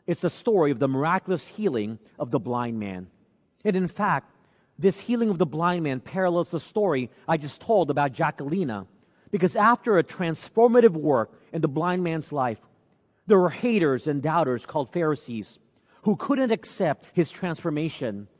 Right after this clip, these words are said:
and who did it. But let's explore this story together. I read now verses one and two of John chapter nine. Now, as Jesus passed by,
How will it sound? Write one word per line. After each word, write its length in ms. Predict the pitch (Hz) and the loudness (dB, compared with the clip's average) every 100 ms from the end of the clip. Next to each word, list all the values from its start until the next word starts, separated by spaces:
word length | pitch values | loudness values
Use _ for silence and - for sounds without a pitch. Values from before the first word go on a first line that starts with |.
| _ _ - | _ _ -4
and 120 | 170 | -2
who 200 | 156 196 | 0 0
did 240 | 127 196 | 2 2
it. 180 | 127 107 _ _ _ _ _ _ _ _ | 2 -2 _ _ _ _ _ _ _ _
But 120 | - 196 | 0 2
let's 180 | 202 | 2
explore 400 | 185 - - 196 | 0 -8 -2 0
this 140 | 147 139 | 0 -4
story 260 | - 151 | -2 -2
together. 560 | 135 131 120 104 98 92 _ _ _ _ _ _ _ | -2 -2 -2 -2 -6 -10 _ _ _ _ _ _ _
I 100 | - | -2
read 220 | 180 185 160 | 2 2 0
now 220 | 180 160 | 0 0
verses 320 | 131 151 131 | -2 -6 -6
one 160 | 143 143 | -4 -2
and 140 | 135 | -4
two 400 | - 175 117 110 - - | -2 0 0 -2 -10 -6
of 160 | 147 127 | -6 -4
John 280 | 139 120 | -4 -4
chapter 340 | 123 117 - 107 | -6 -8 -8 -8
nine. 360 | 98 95 92 87 _ _ _ _ _ _ _ _ - | -8 -8 -10 -16 _ _ _ _ _ _ _ _ 0
Now, 160 | 208 | 4
as 140 | 202 135 | 4 4
Jesus 400 | 208 240 214 - | 2 2 0 -4
passed 420 | 147 170 - 127 | -6 -4 -6 0
by, 360 | 135 123 110 | 2 2 0